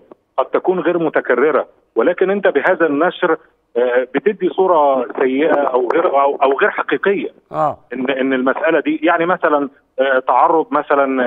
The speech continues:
Speaker 1: آه، سائح ل-، لمشكلة أو بتاع،
Speaker 2: مم.
Speaker 1: هذه، هذه قد تكون حادثة فردية.
Speaker 2: مم.
Speaker 1: و-، و-،
Speaker 2: مم.
Speaker 1: و-، ولكن أنت بهذا النشر أنت بت-، بتخليها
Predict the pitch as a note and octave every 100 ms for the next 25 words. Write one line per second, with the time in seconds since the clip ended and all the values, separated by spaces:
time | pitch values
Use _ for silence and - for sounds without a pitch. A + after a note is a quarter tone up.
0 | A#2+ A#2 - D3 C3 - B2 A#2 A#2 A#2
1 | - - D#3 D3 B2 A#2 - C#3 - _
2 | C#3+ C#3 D#3 E3 - - C#3 F#3+ G3 E3+
3 | D#3+ D3+ F#3+ F#3+ D#3+ F#3 E3+ D#3 C#3 G3
4 | G3 - - D#3 F#3+ D#3 G2+ _ A2+ B2
5 | A#2 A#2+ A#2 B2 - - - B2+ F#3 F3+
6 | E3 G3+ E3+ C#3 F3 E3 D#3 F3+ F#3+ D#3
7 | C#3+ D#3 C3 B2+ - B2 A2+ A#2+ - B2+
8 | B2+ E3+ D#3+ D3+